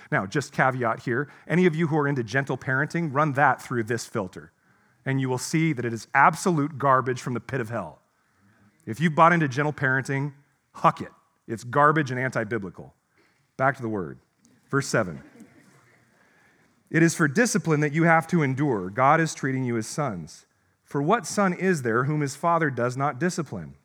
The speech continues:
If you are left without discipline, in which all have participated, then you are illegitimate children and not sons." Whew. As a son or daughter of the kingdom,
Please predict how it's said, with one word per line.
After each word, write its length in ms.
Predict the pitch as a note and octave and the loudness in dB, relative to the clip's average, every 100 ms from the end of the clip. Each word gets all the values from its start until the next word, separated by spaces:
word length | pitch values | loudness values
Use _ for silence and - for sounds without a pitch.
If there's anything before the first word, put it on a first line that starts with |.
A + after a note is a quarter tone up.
| _ _ _ _ _ - - - | _ _ _ _ _ -20 -20 -6
If 160 | D3+ C#3+ | -4 -2
you 160 | A3 | 2
are 100 | A#3+ | 4
left 300 | F#3+ F#3+ F#3 | 6 6 4
without 340 | D#3+ E3+ D3 B2 | 2 2 2 2
discipline, 720 | E3+ D3 C3 F#2 F2 C3+ C#3 | 2 2 -4 -6 -6 -6 -6
in 140 | B2+ | -4
which 180 | C#3 C#3+ | -2 0
all 200 | D3 D#3+ | 0 2
have 180 | E3+ D3+ | 2 0
participated, 840 | A#2 - E3+ C#3+ A#2 F2+ F2+ A2+ | -4 -2 -4 -4 -8 -8 -8 -6
then 220 | B2+ D3 | -4 -4
you 240 | D3 G3+ A3 | -2 -4 -2
are 240 | F3 F3 | -2 -2
illegitimate 720 | E3 E3+ F3 B2+ B2+ D#3 D3 | 0 0 0 -2 -2 -2 -4
children 500 | C#3 - C#3 A2+ A2+ | -6 -4 -2 -2 -6
and 220 | A#2+ A#2 A2+ | -4 -4 -4
not 260 | A2+ A2 | -4 -6
sons." 640 | - A2 G2+ D#2+ C#2 - _ _ _ _ _ _ _ _ _ _ _ _ _ _ - | -12 -10 -8 -10 -14 -20 _ _ _ _ _ _ _ _ _ _ _ _ _ _ -20
Whew. 220 | - - - _ _ _ _ _ _ _ _ _ _ - | -20 -20 -20 _ _ _ _ _ _ _ _ _ _ -12
As 180 | A2+ A#2 | -8 -6
a 240 | G#2 G#2+ _ - | -6 -8 _ -14
son 340 | - - E3+ | -6 0 2
or 60 | C#3+ | 2
daughter 400 | A#2 B2 C#3+ C#3 | 2 2 4 2
of 80 | G2 | -2
the 60 | |
kingdom, 580 | F#2+ D3+ D3+ E3 F#3 E3 | -8 -6 -2 -2 -4 -6